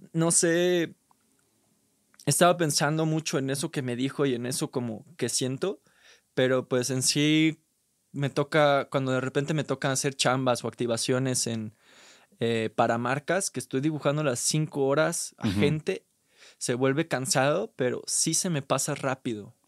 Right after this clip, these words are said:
Speaker 2: Claro.
Speaker 1: el tiempo. Sí es como resolver estas cuestiones de diseño, eh, básico con la pluma o con los colores,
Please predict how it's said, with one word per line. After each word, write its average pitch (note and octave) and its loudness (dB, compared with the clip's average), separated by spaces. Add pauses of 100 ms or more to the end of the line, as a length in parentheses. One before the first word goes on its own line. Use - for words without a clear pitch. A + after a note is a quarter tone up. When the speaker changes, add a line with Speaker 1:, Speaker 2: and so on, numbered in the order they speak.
Speaker 2:
Claro. F2+ 0
Speaker 1:
el A2+ -6
tiempo. A#2 -4 (540)
Sí - 0
es D3 2
como B2+ -2 (920)
resolver C#3+ 2
estas E3+ 0
cuestiones D3 -2
de B2 -4
diseño, C#3 -2 (600)
eh, A#2 -4
básico B2+ -4
con A#2 -6
la A2 -4
pluma C#3+ -2
o A#2 -8
con A#2+ -8
los A2+ -12
colores, B2+ -2